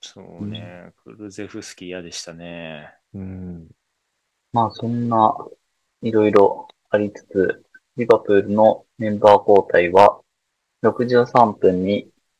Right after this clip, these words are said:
Speaker 2: エリオットとディアスに変えて、ジョタとヘンダーソンと。
Speaker 1: うん。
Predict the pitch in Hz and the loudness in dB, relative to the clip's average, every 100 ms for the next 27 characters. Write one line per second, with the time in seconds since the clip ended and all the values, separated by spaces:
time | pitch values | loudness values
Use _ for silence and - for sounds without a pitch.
0 | _ _ _ _ - 135 131 110 101 101 | _ _ _ _ -2 0 4 4 4 2
1 | 95 98 107 101 - 95 85 85 82 - | 0 0 4 4 4 -6 0 2 2 2
2 | 85 82 - _ _ _ 131 117 101 90 | 4 4 2 _ _ _ 0 2 4 2
3 | 92 101 90 87 107 - - - - - | 0 -2 4 6 6 0 -12 -10 -12 -12
4 | _ _ _ _ _ _ _ _ _ _ | _ _ _ _ _ _ _ _ _ _
5 | _ _ _ _ _ _ _ _ 101 92 | _ _ _ _ _ _ _ _ -16 -16
6 | 80 | -18